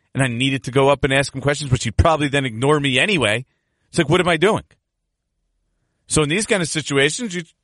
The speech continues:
kinda let it go, hope it disappears, and there you go. Now, I, my last real interaction was, with him was, uh, you know,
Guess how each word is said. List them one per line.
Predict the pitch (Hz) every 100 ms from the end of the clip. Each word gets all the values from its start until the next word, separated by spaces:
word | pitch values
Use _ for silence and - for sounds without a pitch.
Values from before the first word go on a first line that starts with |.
| _ _
kinda | - 117
let | 110
it | 113
go, | 107 101 143 - _ _ _ _ _ _
hope | - 123
it | -
disappears, | 113 - - 110 127 165 - _ _ _ _ _ _
and | - 143 151 147 _ -
there | 156
you | 160
go. | 202 175 - _ _ _ _ _ _ _ _ _
Now, | - 104
I, | 104 104
my | 110 104
last | 113 156 131 117
real | 120 107
interaction | 104 104 104 - 110
was, | 101 98
with | 98 113
him | 98 107
was, | 101 98 - - _ _ _ _ -
uh, | 104 98
you | 104
know, | 104